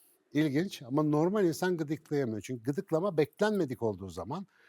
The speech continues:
beyin beklemediği zaman verdiğimiz garip bir tepki. Niye ağrı duyusunun karşılığı? Nerelerden gıdıklanıyoruz? Bir düşün. Koltuk altından, diz arkası böyle gıdık bölümü falan filan. Oralar nereler?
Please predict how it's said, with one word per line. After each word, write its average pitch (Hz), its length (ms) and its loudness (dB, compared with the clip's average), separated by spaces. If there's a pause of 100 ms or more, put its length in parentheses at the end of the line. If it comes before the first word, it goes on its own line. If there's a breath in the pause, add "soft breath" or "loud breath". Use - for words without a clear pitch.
(180 soft breath)
beyin 147 280 0
beklemediği 139 580 0
zaman 139 320 -2
verdiğimiz 143 460 0
garip 131 320 -2
bir - 40 -8
tepki. - 440 -14 (140)
Niye 185 260 4
ağrı 151 340 2
duyusunun 95 540 -4 (220)
karşılığı? 110 680 0 (760 soft breath)
Nerelerden 170 500 10
gıdıklanıyoruz? 147 580 0
Bir 151 60 -10
düşün. 113 180 -6
Koltuk 131 400 -2
altından, 127 460 -2
diz 131 120 -8
arkası 120 400 -6
böyle 117 120 -8
gıdık 110 280 -8
bölümü 113 260 0
falan 120 300 0
filan. 113 200 -8
Oralar 165 380 -2
nereler? 175 440 0